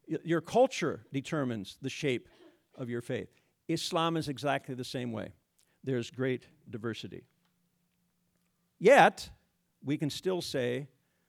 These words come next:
that there is one community of faith. Um, how can we say that? Because there are basic beliefs that link them together, basic experiences that link them together. Um,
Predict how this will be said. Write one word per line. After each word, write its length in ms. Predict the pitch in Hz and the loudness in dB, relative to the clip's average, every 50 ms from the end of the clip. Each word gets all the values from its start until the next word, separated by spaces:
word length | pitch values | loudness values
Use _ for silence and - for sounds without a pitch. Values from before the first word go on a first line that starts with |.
| _ _ _ | _ _ _
that 160 | - 127 - | -12 -10 -8
there 240 | - 135 135 131 135 | -6 -4 -4 -4 -4
is 340 | - 139 135 131 123 117 - - - 135 | -4 -4 -4 -4 -4 -6 -10 -14 -14 -10
one 460 | 127 147 147 143 139 135 135 139 123 107 - _ _ _ _ _ _ _ _ _ _ _ _ _ - | -6 -4 -2 -2 -2 -2 -2 -4 -6 -10 -14 _ _ _ _ _ _ _ _ _ _ _ _ _ -10
community 840 | - 139 131 135 139 135 131 117 107 - 131 113 104 104 101 - _ _ _ _ _ _ _ _ - - | -8 -6 -4 -4 -4 -4 -4 -6 -8 -8 -8 -8 -8 -8 -10 -14 _ _ _ _ _ _ _ _ -16 -14
of 120 | 120 113 | -14 -10
faith. 300 | - - 131 120 - - - _ _ _ _ _ _ _ _ _ _ _ _ _ _ _ _ _ _ _ _ _ _ _ _ - - - - - - - - - | -4 -4 -4 -4 -4 -8 -14 _ _ _ _ _ _ _ _ _ _ _ _ _ _ _ _ _ _ _ _ _ _ _ _ -16 -12 -12 -12 -12 -14 -18 -12 -6
Um, 380 | 127 127 135 135 135 139 139 - _ _ _ _ _ _ _ - | -2 0 2 2 2 0 -4 -8 _ _ _ _ _ _ _ -8
how 160 | - 156 160 | -2 -2 -2
can 140 | - 160 156 | -2 -2 -4
we 80 | 147 | -4
say 180 | 131 - 160 143 | -4 -2 -2 0
that? 240 | 135 127 110 - - | 2 0 0 0 -4
Because 560 | 127 127 - - 156 147 151 147 139 - - | -8 -10 -6 -2 2 2 2 2 2 -2 -6
there 260 | - 143 143 135 135 | -4 -2 -2 0 0
are 60 | 127 | -2
basic 560 | 117 110 - 135 143 156 - - 196 190 - | -4 -4 -2 -2 -2 -2 -4 -6 -10 -10 -10
beliefs 540 | 147 147 131 123 120 120 117 - - - - _ _ _ | -8 -8 -6 -6 -6 -6 -8 -12 -16 -18 -20 _ _ _
that 200 | - 123 110 - | -12 -12 -10 -10
link 360 | - 127 135 135 135 - - _ _ - | -10 -8 -6 -6 -6 -8 -10 _ _ -10
them 180 | 127 131 123 | -8 -8 -8
together, 520 | 123 - 139 123 139 135 117 117 104 101 - 117 | -8 -10 -10 -6 -6 -6 -6 -6 -8 -12 -12 -8
basic 400 | - 131 131 131 - 139 135 - | -8 -6 -6 -6 -6 -8 -8 -8
experiences 880 | 139 - - - - 180 175 160 135 120 104 - - 104 95 - - - - | -8 -10 -8 -8 -6 -4 -4 -2 -4 -4 -6 -8 -10 -12 -12 -12 -16 -16 -10
that 120 | 123 110 | -10 -10
link 240 | - 120 123 120 113 | -8 -6 -8 -8 -8
them 160 | - 120 113 | -8 -8 -10
together. 420 | - 127 117 110 127 113 101 90 - _ _ _ _ - - - _ _ - | -8 -10 -8 -6 -6 -6 -6 -8 -14 _ _ _ _ -20 -20 -20 _ _ -12
Um, 260 | - 120 120 120 123 | -6 -4 -4 -4 -4